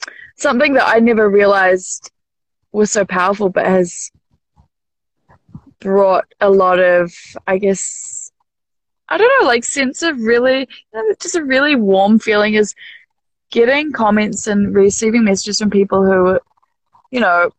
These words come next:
maybe hadn't thought that they could hike before, and seeing someone maybe who they hadn't seen represented, or seeing, like, a reflection of themselves through me is always, like, very, um,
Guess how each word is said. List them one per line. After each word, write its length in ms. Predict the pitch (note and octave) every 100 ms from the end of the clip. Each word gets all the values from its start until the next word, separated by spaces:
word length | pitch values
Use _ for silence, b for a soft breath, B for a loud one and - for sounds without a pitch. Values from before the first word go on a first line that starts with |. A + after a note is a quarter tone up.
| _ _ -
maybe 280 | A3 A3 A#3+
hadn't 280 | A#3 A3 -
thought 360 | - G3 F3+ _
that 200 | G3 F3+ - -
they 220 | G3 F3+ -
could 320 | - G3 F#3
hike 320 | F3 C#3+ -
before, 500 | F#3 F3 F3 E3 E3
and 300 | E3 F3 F3+ B B
seeing 320 | - - A3 G#3
someone 420 | A3 G3+ G3 F#3+
maybe 320 | F#3 F#3 F#3+
who 280 | F#3+ F#3 F3+
they 160 | F3+
hadn't 460 | F3 - F#3+ A3+ G#3+
seen 320 | G3+ F#3 F3+
represented, 720 | F3+ - G3 F#3 F3 F3 F3
or 240 | - F3 F3+ B B -
seeing, 320 | - G3 G3
like, 280 | F#3 F3+ G3+
a 60 |
reflection 560 | F#3+ - G#3 - G3+ F3+
of 160 | E3+
themselves 680 | F3 F3+ - E3+ E3+ E3+ -
through 200 | - F#3
me 220 | F3 E3+
is 180 | F3 E3+
always, 260 | F3+ F3 E3+
like, 180 | E3+ F3
very, 640 | F3 F3 F3 E3+ E3+ D#3+
um, 520 | E3+ E3 D#3+ D#3+ F#3